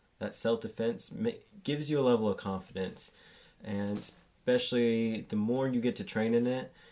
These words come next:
and the more you get in sparring matches where you kinda might get beat up a bit, but you learn to keep fighting back. There's that confidence in, "Oh, I, I went up against something hard, I got hit hard,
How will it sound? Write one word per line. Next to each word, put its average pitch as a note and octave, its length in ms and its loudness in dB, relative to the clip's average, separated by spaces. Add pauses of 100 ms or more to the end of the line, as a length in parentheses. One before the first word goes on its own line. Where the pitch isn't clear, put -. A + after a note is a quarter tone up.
(140)
and G#2+ 100 -2
the G#2 60 0
more A2 220 4
you A2+ 100 2
get A2+ 200 4
in G#2+ 320 0 (200)
sparring B2+ 480 2
matches G#2+ 420 0
where G#2 120 -2
you G#2+ 100 -4
kinda A2+ 460 -4 (400)
might G2 180 -4
get C#3 220 -2
beat A2+ 160 2
up G2+ 160 0
a F#2+ 40 -2
bit, F#2 300 -4
but G2+ 80 -4
you G#2 140 -2
learn A2+ 560 -2
to - 100 -16
keep B2 180 -4
fighting - 340 -2
back. F#2 480 -6 (440)
There's A#2+ 200 -4
that A#2 200 -4
confidence A2+ 760 -4
in, G2+ 360 -4 (520)
"Oh, A#2+ 340 -6 (680)
I, A2 380 -6
I G#2+ 100 -2
went A2 280 2
up D3+ 60 2
against A2+ 240 0
something G2 260 0
hard, F#2 300 -4
I F#2+ 100 -2
got A2 240 0
hit C#3 200 -2
hard, G2 400 -4